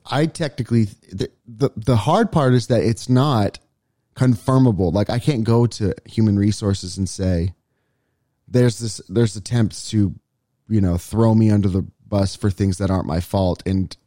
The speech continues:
technically, I can't do anything to satisfy these people kind of deal. But then they're like, "Well, give us examples." And it's like,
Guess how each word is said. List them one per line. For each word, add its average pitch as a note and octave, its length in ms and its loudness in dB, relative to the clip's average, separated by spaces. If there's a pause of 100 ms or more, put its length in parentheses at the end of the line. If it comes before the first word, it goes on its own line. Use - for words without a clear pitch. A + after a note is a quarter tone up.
(140)
technically, G2 760 -2 (380)
I A#2 100 -2
can't A2+ 320 -4
do G#2+ 200 2
anything G2+ 320 0
to E2 40 -6
satisfy F#2 500 -4
these E2 180 -6
people - 440 -8 (680)
kind G2+ 180 0
of F2+ 100 0
deal. G2 340 0 (460)
But B2 120 -2
then B2+ 120 4
they're B2 100 6
like, A2 200 2
"Well, B2 100 2
give A#2+ 180 2
us A#2 140 -2
examples." G#2+ 520 0
And A2 80 0
it's G#2+ 200 -2
like, A2 240 -2